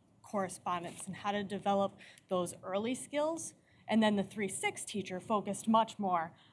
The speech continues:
on the fractions and the operations and how to build off what the P K three standards focused on. So the trajectory actually goes across the two sets of standards in by changing what the areas of focus are.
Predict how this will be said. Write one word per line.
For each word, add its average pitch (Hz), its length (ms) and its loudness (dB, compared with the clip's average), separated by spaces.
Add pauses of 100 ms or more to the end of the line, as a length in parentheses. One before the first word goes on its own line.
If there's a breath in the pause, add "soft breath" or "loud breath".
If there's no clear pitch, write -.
(100)
on 180 280 2
the 180 60 -10
fractions - 760 0
and 180 100 -6
the 175 80 -8
operations 170 680 -6
and 170 100 -16
how 180 160 -2
to 170 140 -8 (120)
build 247 400 4
off 156 460 0 (300)
what 190 200 -4
the 165 80 -12
P - 100 -18 (160)
K 156 200 -12
three 269 180 2
standards 143 500 -6
focused - 520 -8
on. 131 120 -12 (360 loud breath)
So 226 160 2
the 220 160 4
trajectory 254 520 4
actually 185 260 -2
goes 185 160 -4
across - 440 0
the 185 100 -8
two - 200 -12
sets - 280 -12
of - 120 -20
standards 175 580 -2 (240 loud breath)
in 190 160 -2
by 170 280 0
changing 196 540 0
what - 320 -2
the 160 140 -6
areas 147 360 -8
of - 120 -18
focus - 420 -10
are. - 260 -10